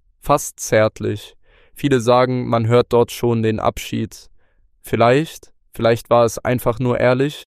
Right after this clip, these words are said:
Ich wurde Teil des sogenannten Club siebenundzwanzig. Janis Joplin, Jim Morrison, Jimi Hendrix, alle mit siebenundzwanzig gestorben.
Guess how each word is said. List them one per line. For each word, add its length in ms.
Ich 180
wurde 240
Teil 340
des 180
sogenannten 760
Club 360
siebenundzwanzig. 1500
Janis 400
Joplin, 560
Jim 200
Morrison, 720
Jimi 280
Hendrix, 680
alle 220
mit 220
siebenundzwanzig 1000
gestorben. 640